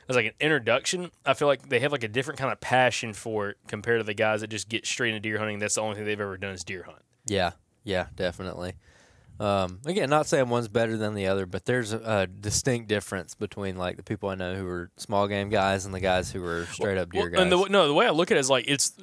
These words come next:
Speaker 1: a reasoning to try it and go out and try to implement, because I think you can learn more. What I mean is, like, I think you can learn more,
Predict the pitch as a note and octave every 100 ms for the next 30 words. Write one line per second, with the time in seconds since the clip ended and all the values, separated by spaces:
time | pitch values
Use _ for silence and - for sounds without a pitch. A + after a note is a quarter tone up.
0 | - - C3+ C#3 E3 D#3+ C#3 - A2+ -
1 | - A#2+ C3+ C#3+ G#2+ A2 A#2+ B2 A#2 -
2 | A#2+ G#2+ A#2 B2+ A2 G#2+ A2+ G#2+ G2+ B2
3 | B2+ G#2+ G2 G2+ B2+ D3+ C#3 A2+ G#2 B2
4 | B2+ D3 C3 A#2 A2 C#3 C3+ G#2+ G2+ G#2+
5 | C3 C#3 B2+ A#2 A2+ G#2